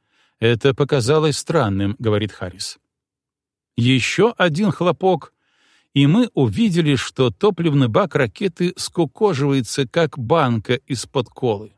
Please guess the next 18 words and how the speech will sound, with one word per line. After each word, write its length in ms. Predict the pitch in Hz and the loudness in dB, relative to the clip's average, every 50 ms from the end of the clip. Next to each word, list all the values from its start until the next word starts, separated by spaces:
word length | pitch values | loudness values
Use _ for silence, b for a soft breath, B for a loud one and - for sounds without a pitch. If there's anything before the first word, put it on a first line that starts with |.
| _ _ _ _ _ _ _ _ _ _ _ _ _ | _ _ _ _ _ _ _ _ _ _ _ _ _
Самолёт 540 | - - - 127 113 110 113 156 226 240 190 | -8 -4 0 2 2 2 4 4 2 2 0
снижался 720 | - - 147 139 123 98 156 202 202 175 - - - 139 | 0 0 0 2 2 2 2 2 2 2 0 0 0 -2
быстро, 580 | 117 98 107 214 202 135 - - - - 123 131 | 0 0 -2 -2 -2 -4 -6 -6 -2 0 0 0
и 160 | - - 147 | 0 -2 -2
давление 720 | 120 117 131 120 104 107 165 202 202 190 175 165 151 127 | 0 0 2 0 0 0 0 0 0 2 2 2 2 2
внутри 420 | 107 123 143 139 - 156 175 151 | 2 2 0 0 0 0 0 0
росло, 540 | 147 156 131 - - - 175 180 165 156 - _ | 2 0 0 -2 -4 -2 0 2 2 2 2 _
а 160 | - 127 117 | -2 -4 -4
клапаны 640 | - - 123 131 180 190 170 - 147 139 131 120 110 | -2 -2 0 0 0 0 0 0 0 2 2 2 0
топливного 640 | - - 175 151 - 147 139 131 123 127 123 113 113 | 0 -2 -2 -2 0 0 0 2 2 2 2 2 2
бака 460 | 110 190 208 196 - 175 175 147 B B B B B B B B | 0 0 -2 -2 0 -2 -2 -2 B B B B B B B B
не 160 | 143 160 170 | 0 2 2
успевали 720 | 170 139 - - - 120 110 104 165 214 202 185 170 147 | 2 0 0 -2 -2 -2 0 0 0 0 0 0 0 -2
впускать 640 | - - _ - 127 - - - - 160 127 - - | -2 -4 _ -2 -2 -2 -2 -2 -2 -2 0 -2 -4
воздух, 560 | 104 120 190 185 131 98 101 117 120 - - | -4 -2 0 0 0 0 0 -2 -2 -2 -4
чтобы 320 | - - 160 143 123 131 | -6 -4 -4 -2 -2 0
его 380 | 123 120 113 113 131 143 143 - - | 0 0 0 2 2 2 2 0 -2
выравнивать. 840 | 120 113 135 127 110 92 90 98 101 101 - - - - - - | -2 -2 0 0 -2 -4 -6 -12 -16 -20 -16 -14 -14 -14 -14 -14